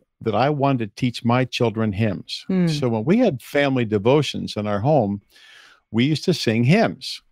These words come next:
Speaker 1: But, uh, my wife and I knew a lot of the hymns, but we needed a piano accompaniment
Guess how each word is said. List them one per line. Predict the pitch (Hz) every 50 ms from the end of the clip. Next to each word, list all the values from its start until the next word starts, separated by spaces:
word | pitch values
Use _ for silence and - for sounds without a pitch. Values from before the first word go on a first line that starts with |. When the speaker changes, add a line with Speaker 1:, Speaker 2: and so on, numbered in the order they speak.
| _ _ _ _ 113 -
Speaker 1:
But, | - 120 120 120 - - _ _ _ _ _ _ _ _ _ _ _ _ _ _ -
uh, | 120 117 110 107 107 107 110 104
my | 110 120 123
wife | 123 131 180 247 262 - -
and | 185
I | 160 147 143
knew | 135 147 143
a | 127
lot | 117 110 117 135 156 156
of | 143 127 120
the | 117 107 98
hymns, | - 117 110 101 101 107 101 - - - - _ _ _ - - - _ _ _ _ _ _
but | 123 117 113 117 - - _ _ _ _ _ _ _ _ _ _
we | 127 131 127
needed | 147 165 175 160 143 135
a |
piano | - - - 135 131 127 127 117
accompaniment | 117 120 - - 135 127 - - 117 113 110 110 110 107 -